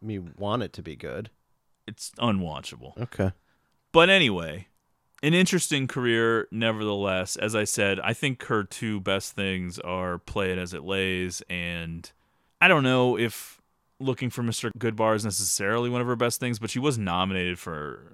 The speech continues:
Speaker 2: an Oscar for it. I,
Speaker 1: All right.
Speaker 2: I kinda was blown away because she's not really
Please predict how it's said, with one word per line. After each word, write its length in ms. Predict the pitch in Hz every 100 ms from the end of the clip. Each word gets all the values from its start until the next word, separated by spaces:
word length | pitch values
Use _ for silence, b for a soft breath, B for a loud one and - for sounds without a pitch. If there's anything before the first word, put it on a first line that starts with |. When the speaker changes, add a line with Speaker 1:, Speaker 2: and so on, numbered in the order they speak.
| -
Speaker 2:
an 120 | 92
Oscar 340 | 85 71 - 73
for 280 | - 78 78
it. 60 |
I, 80 | 80
Speaker 1:
All 60 | 85
right. 120 | 233
Speaker 2:
I 40 | 170
kinda 180 | 147
was 160 | 98 87
blown 320 | 87 92 92
away 440 | 82 85 87 76 78
because 760 | 80 78 80 76 73 - - - _ _
she's 260 | - 110
not 220 | 147 185 -
really 220 | 104